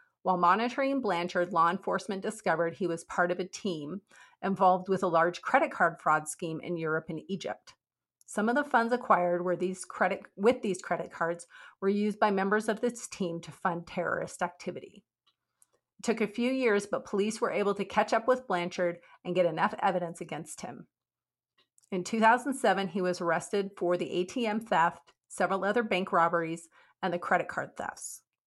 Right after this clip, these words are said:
the ones that were in, happening in Europe and Egypt. He was indicted on sixteen counts of theft and fraud,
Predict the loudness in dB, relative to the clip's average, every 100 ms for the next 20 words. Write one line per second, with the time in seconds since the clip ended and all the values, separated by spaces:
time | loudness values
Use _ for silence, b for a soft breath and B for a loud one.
0 | _ _ -4 -2 -2 -4 -2 0 -2 -6
1 | -12 _ 2 2 2 -8 -8 -6 -4 -6
2 | -6 -12 -10 -12 -16 -20 _ _ _ _
3 | _ _ _ _ _ _ _ -16 -4 0
4 | 0 0 4 4 4 0 -2 -4 -6 -6
5 | -4 -2 -2 0 -2 -2 -10 -2 0 0
6 | -2 -10 -10 -4 -4 0 2 2 -2